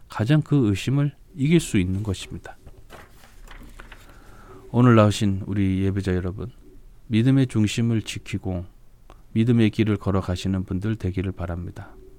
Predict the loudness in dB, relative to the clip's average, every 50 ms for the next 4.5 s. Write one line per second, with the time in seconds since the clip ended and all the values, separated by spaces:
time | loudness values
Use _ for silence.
0 | -20 -20 -20 -20 -20 -20 -20 -20 -20 -20 -20 -20 _ 2 4 4 4 4 2 -2
1 | -6 -12 -20 -20 -20 -20 -20 -20 -20 -16 -4 -2 0 0 0 0 2 2 2 2
2 | 2 0 -2 -2 -2 -4 -6 -4 -4 -6 -8 -12 -14 -20 -20 -20 _ -20 -20 -20
3 | -20 -20 -20 -20 -20 -20 -20 -6 -4 -2 0 2 2 2 2 2 0 0 -2 -4
4 | -4 -4 -4 -4 -4 -2 -2 -2 -2 -4